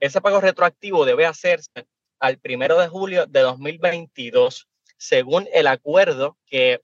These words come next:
fue firmado por ambas partes, es decir, por el presidente de la Universidad de Puerto Rico, Luis Ferrao, y el presidente del Sindicato de Trabajadores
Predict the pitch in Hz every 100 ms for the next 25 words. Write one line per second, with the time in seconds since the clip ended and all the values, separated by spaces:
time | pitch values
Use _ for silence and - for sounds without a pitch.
0 | _ 135 135 170 156 147 175 185 - _
1 | 131 123 123 160 - - 139 - 113 -
2 | 123 123 143 - - _ _ _ - 131
3 | 123 127 - 120 117 123 143 143 147 147
4 | - 143 143 135 143 - 143 156 160 131
5 | 139 - 170 - 131 127 - _ _ 139
6 | 160 156 131 127 113 113 131 127 131 123
7 | 123 120 131 123 120 120 123 120 123